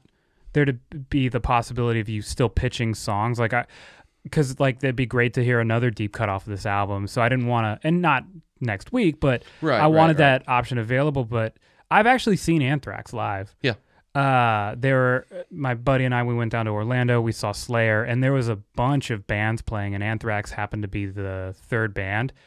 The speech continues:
Speaker 1: And here's a little sidebar, but this, I felt kinda sad about this, 'cause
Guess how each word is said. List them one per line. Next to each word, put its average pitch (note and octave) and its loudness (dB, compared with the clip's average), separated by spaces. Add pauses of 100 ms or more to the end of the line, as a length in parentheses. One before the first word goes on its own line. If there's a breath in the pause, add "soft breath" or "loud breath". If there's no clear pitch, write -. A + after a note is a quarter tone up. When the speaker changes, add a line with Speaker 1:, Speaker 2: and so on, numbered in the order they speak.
(240 soft breath)
Speaker 1:
And A#2 -2
here's A#2+ 0
a A#2 -4
little G2+ -2
sidebar, G2+ -4
but G2+ -8
this, B2+ -2 (400 loud breath)
I - -6
felt - -2 (100)
kinda C#3 0
sad G2+ -4
about C#3+ 0
this, E3 -4 (480 soft breath)
'cause A2+ 0